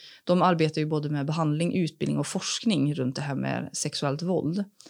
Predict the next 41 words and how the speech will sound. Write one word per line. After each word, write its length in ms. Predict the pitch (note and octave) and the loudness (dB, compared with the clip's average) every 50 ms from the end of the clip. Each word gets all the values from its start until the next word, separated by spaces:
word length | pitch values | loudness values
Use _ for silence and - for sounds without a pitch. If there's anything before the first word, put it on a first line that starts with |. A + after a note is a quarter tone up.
| - - - - - - _ | -20 -20 -20 -20 -20 -14 _
Och 140 | - F#3 F3+ | 0 2 6
de 240 | F#3 G3+ G3+ G3+ G3 | 6 8 8 8 6
har 440 | F3+ F#3+ E3+ D#3+ D3+ D3+ D#3 - - | 6 6 4 6 6 4 4 2 0
sammanställt 600 | D#3+ - - E3 D#3 D3 D3 D3 - D3 D3 D3+ - | 0 2 2 4 4 4 2 2 2 0 0 0 0
lite 200 | D3 - - C#3+ | -2 -4 -4 -4
siffror 480 | - - D#3 - - - - C#3+ C#3+ | -2 -2 -2 -4 -4 -4 -2 0 0
som 400 | C#3+ - - D3 C#3+ C#3+ C#3 C3+ C3+ - | 2 2 0 0 0 0 0 -2 -2 0
ursprungligen 560 | - E3 D3+ - - - D3+ D3+ D3 D3 C#3+ C#3+ | 2 2 2 2 0 -2 0 0 0 0 0 -2
kommer 300 | - D3 C#3+ C#3+ C#3 C3+ | -2 -2 0 0 2 0
ifrån 540 | C3 C#3 - - C#3+ C#3+ C3+ C3+ C3 C#3+ | 0 -2 -2 -2 -2 0 0 0 0 0
brå, 340 | D3+ F#3 G3+ E3+ C3+ A#2 D3 | 4 6 6 6 6 6 6
alltså 380 | E3 E3+ E3+ - E3 - - D3 | 4 2 2 -2 -6 -6 -6 -6
Brottsförebyggande 680 | C#3 D3 D3 - - - C3 C3 C3 C#3+ C#3+ C#3+ C#3+ D3 | -4 -4 -6 -6 -6 -4 -4 -2 0 0 0 0 0 -2
rådet. 400 | D3+ D3 C#3+ C#3+ D3+ F3 F#3 - - - - - - - - - - - - - _ _ _ - - - | -2 0 0 0 0 -2 -4 -6 -10 -20 -20 -20 -20 -20 -20 -20 -20 -20 -20 -20 _ _ _ -12 -6 -2
Eh, 260 | E3 D#3+ D3+ D3 C#3+ | 0 2 2 2 2
och 220 | - - - F3 | 2 2 2 4
de 200 | F3 G3+ G#3+ A3 | 6 8 8 8
har 120 | G#3 G#3+ F#3+ | 8 6 6
då 120 | E3 D3 | 6 4
kommit 260 | D3 - C3+ B2 C3+ | 2 2 0 -2 -2
fram 180 | - C3 C3 B2+ | -2 -4 -4 -4
till 200 | - B2 A2+ - | -4 -4 -4 -2
att 240 | - B2+ C3+ - - - _ _ - | -4 -4 -6 -6 -10 -18 _ _ -2
åtta 440 | - F#3+ - - _ _ - F#3 C#3 | -2 -2 -2 -6 _ _ 4 4 4
av 120 | F#3 F3+ | 4 2
tio 440 | F#3 - - G3+ D3+ B2+ C3+ E3 F3+ | 0 0 0 2 2 2 2 2 2
sexualbrott 720 | - G3 F#3 - - G3+ F3+ C#3 A2+ C3 C#3+ C#3+ C#3 - - | 2 0 -2 -2 0 0 2 2 0 0 -2 -2 -2 0 0
anmäls 460 | D#3+ D3+ C#3+ C3+ C3 C#3+ D#3 F3+ - | 0 0 0 0 0 0 0 2 2
inte 200 | B3 A3+ - - | 2 2 2 0
i 20 | C#3+ | -2
Sverige. 380 | - - - - G#2+ C#3 D3 D3+ - _ _ - | -2 -2 0 0 -2 -2 -4 -6 -10 _ _ -10
På 60 | - | -6
tal 240 | - - D#3 D3 D3+ | -2 0 0 2 2
om 60 | D3+ | 0
detta 240 | D#3 D3 - - D3 | 0 -2 -2 -4 -2
med 100 | D3 D3 | 0 0
mörkertal 600 | D3+ D#3+ D3 D3+ - - - - - E3 E3+ E3 | 2 0 0 -2 -4 -8 -8 -4 -2 -2 -2 -2
som 180 | - - D#3 | -2 -2 -2
du 120 | D3+ D3+ D3+ | 0 0 0
nämnde 300 | D3+ D3+ D3+ D3 D3 D3+ | 0 0 -2 -2 -2 -4
förut. 380 | - D#3+ E3 F3 G3+ - _ | -4 -2 -2 -2 -2 -4 _